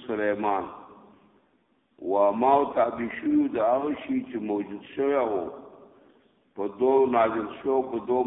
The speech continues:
ملائکو باندې چې بابل ښار کې وي، چې هاروت او ماروت وي، او نه به خود دې دواړو هیچا ته، تر دې چې ویل به موږ امتحان یو، فلا تکفر، مه کافر کېږه په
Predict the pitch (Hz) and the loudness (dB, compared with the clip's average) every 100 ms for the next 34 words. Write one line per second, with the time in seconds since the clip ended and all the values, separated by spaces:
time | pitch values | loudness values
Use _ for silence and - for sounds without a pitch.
0 | 120 104 113 131 131 131 120 107 110 113 | -2 -2 -4 -4 -2 -2 2 0 0 -6
1 | - 107 101 98 101 123 127 123 107 107 | -6 -6 -2 -2 -2 -4 -4 2 2 2
2 | 95 92 87 73 - - - - _ _ | -4 -8 -10 -12 -16 -20 -20 -20 _ _
3 | _ 104 95 107 120 139 - 123 117 101 | _ -4 2 2 2 0 0 0 2 2
4 | 98 110 127 123 107 90 78 - 104 117 | 2 0 -4 -4 -4 -4 -6 -4 -2 0
5 | 135 135 139 - 120 107 120 123 120 104 | -2 2 0 0 -4 -2 -2 0 0 -2
6 | 95 110 120 117 104 117 127 143 120 110 | 0 4 4 2 -2 -6 -6 -2 -2 -2
7 | 98 85 - - - - _ _ _ _ | -4 -6 -8 -18 -20 -20 _ _ _ _
8 | _ - 104 101 117 143 135 127 117 117 | _ -6 -4 -4 -2 -4 -4 -2 0 0
9 | 131 127 131 117 123 123 120 110 - 90 | 0 0 -2 0 0 0 -2 -4 -8 -8
10 | 98 107 123 127 107 85 85 - - - | -4 -2 0 0 -2 -6 -10 -14 -20 -20
11 | - - 92 120 127 127 120 117 - 123 | -20 -8 -2 2 2 2 0 -2 -2 -2
12 | 120 131 127 123 120 120 110 123 120 120 | 0 -2 2 2 2 -4 -4 -2 -2 0
13 | 110 | -4